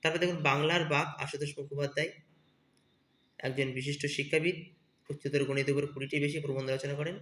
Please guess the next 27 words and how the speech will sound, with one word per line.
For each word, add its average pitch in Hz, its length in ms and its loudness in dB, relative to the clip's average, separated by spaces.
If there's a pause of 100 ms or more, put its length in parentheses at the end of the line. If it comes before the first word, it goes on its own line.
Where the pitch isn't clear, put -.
তাহলে - 460 -4
বাংলার 131 300 2
বাক 143 160 0
কাকে 143 160 0
বলা 156 140 0
হয়? 208 100 -2
আশুতোষ 175 420 -2 (140)
মুখোপাধ্যায়কে। - 640 -6 (720)
বিহার 160 360 6
কেশরী 185 280 6
কাকে 175 220 4
বলা 175 160 2
হয়? 180 100 0 (260)
ডক্টর 143 260 -2
শ্রীকৃষ্ণ 175 520 0
সিংকে, 123 440 -6 (160)
বিহারের 139 300 2
প্রথম 147 240 -2
মুখ্যমন্ত্রী। - 560 -8 (3250)
তারপর 147 180 6
দেখো 160 140 6
সি 190 320 6
আর 180 140 8
রাজাজি, 135 400 8 (840)
সি 185 300 6
আর 185 80 8
রাজাজি 156 480 4